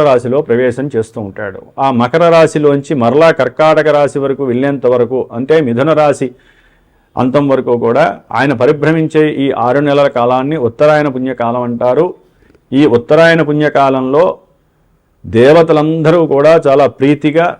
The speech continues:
సూర్యారాధన, దేవతారాధనలు, వారు దేవతలు ఆరాధన చేసుకునేటటువంటి సమయము.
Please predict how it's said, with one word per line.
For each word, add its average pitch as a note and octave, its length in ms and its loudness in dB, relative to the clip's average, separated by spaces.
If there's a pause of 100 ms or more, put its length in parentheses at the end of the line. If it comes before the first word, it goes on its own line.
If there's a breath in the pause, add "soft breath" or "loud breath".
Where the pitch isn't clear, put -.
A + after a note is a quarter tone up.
(760)
సూర్యారాధన, C#3+ 960 2
దేవతారాధనలు, C#3+ 840 2
వారు B2+ 320 4
దేవతలు D3+ 500 2
ఆరాధన C3+ 460 0 (100)
చేసుకునేటటువంటి B2 680 -4
సమయము. G#2 460 -8